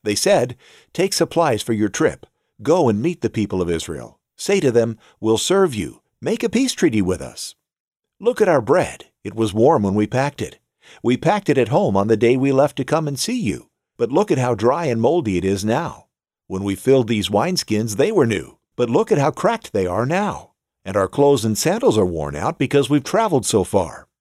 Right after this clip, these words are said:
The men of Israel looked over the supplies those men had brought, but they didn't ask the Lord what they should do. Joshua made a peace treaty with the men who had come. He agreed to let them live.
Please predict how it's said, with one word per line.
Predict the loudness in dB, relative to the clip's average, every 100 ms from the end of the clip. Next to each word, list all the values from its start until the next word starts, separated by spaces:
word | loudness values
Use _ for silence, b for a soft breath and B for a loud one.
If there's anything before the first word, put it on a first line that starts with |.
| _ _ _ _ _ _
The | -4
men | -2
of | 0 0
Israel | 2 2 0 0
looked | 0 4
over | 2 2
the | -4
supplies | -4 -4 0 0 0 -2
those | 2 2 2
men | 0 -2
had | -2
brought, | 0 0 -2 -16 _ _
but | -6 0
they | 0
didn't | 2 0 0
ask | 0 -2 -4
the | 0
Lord | 2 2 0
what | -6 -4
they | -4
should | -4 -6 -6
do. | -8 -10 _ _ _ _ _ _ _ _
Joshua | -4 -2 0 -2 0
made | 2 2
a | 2
peace | 0 -2
treaty | -4 -6 -6 -8
with | -6
the | -2
men | 0 -2
who | -2
had | -2 -2
come. | -6 -6 -14 _ _ _ _
He | -10 -8
agreed | 0 0 2
to | 0
let | -2 0
them | -2
live. | 0 0 -2 -12